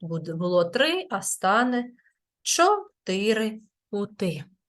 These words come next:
Спробуйте, будь ласка, зробити таку вправу зі звичайним, наприклад, аркушем з зошита, і ви це побачите наочно. Отже,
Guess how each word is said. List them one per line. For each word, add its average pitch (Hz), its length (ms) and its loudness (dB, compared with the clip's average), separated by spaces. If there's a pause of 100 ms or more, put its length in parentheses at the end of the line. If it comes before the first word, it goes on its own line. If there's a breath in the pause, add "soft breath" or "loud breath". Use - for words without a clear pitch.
(160)
Спробуйте, 190 680 2
будь 196 220 -4
ласка, 285 440 2
зробити 226 440 -2
таку 247 280 -4
вправу 311 420 0
зі 440 340 2
звичайним, 247 760 2
наприклад, 202 600 -2 (340 loud breath)
аркушем 214 880 0
з 180 280 -2
зошита, 196 800 4
і 269 160 2
ви 220 240 4
це 202 200 -4
побачите 175 960 -4 (600)
наочно. 180 680 0 (1700 soft breath)
Отже, 233 440 4